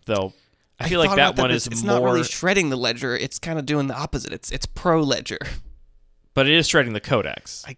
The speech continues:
Speaker 2: yeah, that's true.
Speaker 1: The
Speaker 2: It
Speaker 1: shredder
Speaker 2: doesn't
Speaker 1: is the,
Speaker 2: make
Speaker 1: is
Speaker 2: any
Speaker 1: the
Speaker 2: <laughs> sense.
Speaker 1: consistent
Speaker 2: That
Speaker 1: part.
Speaker 2: part is the same. Now
Speaker 1: I think
Speaker 2: that
Speaker 1: the
Speaker 2: you
Speaker 1: problem is that ledger shredder is, like, a more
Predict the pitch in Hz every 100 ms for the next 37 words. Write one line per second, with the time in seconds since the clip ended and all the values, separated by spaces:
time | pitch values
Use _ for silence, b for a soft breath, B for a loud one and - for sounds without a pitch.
0 | _ 151 165 151 151 - - - 190 175
1 | 127 113 131 - 226 269 190 165 165 151
2 | 143 151 196 185 165 220 - 147 220 180
3 | - 277 147 156 - - - 156 196 139
4 | - 214 180 160 156 131 139 131 131 117
5 | 110 - 104 104 101 104 117 120 113 110
6 | 107